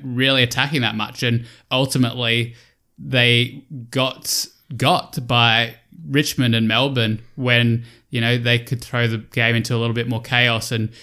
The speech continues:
just, uh, take that sort of control style away from them. So I think it's almost like another version of that. Obviously, Melbourne's not playing control style, but they're almost playing, like, a different version of that where their, their attack has been sort of throttled down.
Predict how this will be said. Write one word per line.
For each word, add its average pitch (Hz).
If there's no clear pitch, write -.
just, -
uh, 117
take 131
that 117
sort 120
of 120
control 117
style 117
away 113
from 123
them. 113
So 123
I 120
think 147
it's 180
almost 240
like 214
another 139
version 127
of 110
that. 117
Obviously, 127
Melbourne's 123
not 120
playing 113
control 151
style, 107
but 120
they're 135
almost 151
playing, 123
like, 117
a 131
different 131
version 123
of 110
that 110
where 117
their, 120
their 123
attack 120
has 117
been 113
sort 117
of 110
throttled 117
down. 113